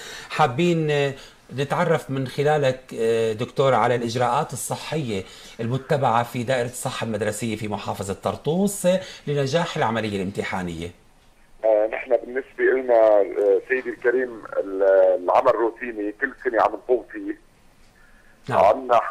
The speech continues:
Speaker 2: عنا حوالي عشرين مركز، آه، صحي، آه، مسؤول عن الامتحانات طرطوس.
Speaker 1: نعم.
Speaker 2: حسب التوزيع الجغرافي.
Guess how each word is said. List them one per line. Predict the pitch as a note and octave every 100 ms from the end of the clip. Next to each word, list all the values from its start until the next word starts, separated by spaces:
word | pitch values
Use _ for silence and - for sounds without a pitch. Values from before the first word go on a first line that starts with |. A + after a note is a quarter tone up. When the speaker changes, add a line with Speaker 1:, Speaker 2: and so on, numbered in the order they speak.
| - -
Speaker 2:
عنا | B2+ C3+
حوالي | A#2 B2 C3 C3+ B2+ A#2
عشرين | G2+ - C#3 C#3+ B2+
مركز، | C3+ - B2+ A#2 - G#2 F#2+ -
آه، | - F#2 F#2+ F#2+ F2 -
صحي، | - - B2 A#2+ C3 _ _ - - - -
آه، | G2 G2+
مسؤول | A2 - A#2
عن | A#2 A2 G#2+ G2+ G#2
الامتحانات | F#2+ G2 - A2 B2 B2 A#2 A2+
طرطوس. | G#2+ - A2 A#2 - _ -
Speaker 1:
نعم. | B2 F2+ F2 -
Speaker 2:
حسب | C3+ C3
التوزيع | - - A2+ - G2+
الجغرافي. | G2+ G#2 A2+ G#2 G2+ F#2+